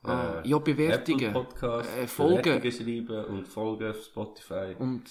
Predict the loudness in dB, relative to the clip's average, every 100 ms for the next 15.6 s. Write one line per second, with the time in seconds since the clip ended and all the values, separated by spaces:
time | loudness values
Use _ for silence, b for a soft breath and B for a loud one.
0 | -20 -4 0 2 2 -2 -2 -2 0 0
1 | -2 -2 -2 0 0 2 2 0 0 0
2 | 0 -2 -6 -8 -8 -10 -12 -14 -12 -10
3 | -6 -4 -2 -2 -4 -6 -6 -6 -4 -6
4 | -6 -8 -6 -4 -4 -4 -6 -6 -6 -4
5 | -2 0 0 0 0 -2 B B 4 6
6 | 6 4 2 2 2 2 -2 0 0 0
7 | -4 -2 2 2 2 2 4 2 2 2
8 | 2 2 2 2 4 4 6 4 2 0
9 | 2 2 4 2 2 2 2 2 2 4
10 | 2 2 2 4 4 6 6 6 2 0
11 | 0 0 0 0 -2 -2 -2 -4 -6 -6
12 | -4 -4 -4 -8 -6 -6 -6 -6 -6 -6
13 | -8 -8 -8 -8 -14 -18 -8 -6 -6 -6
14 | -4 0 0 0 -2 -4 -6 -6 -8 -8
15 | -8 -10 -12 -14 -14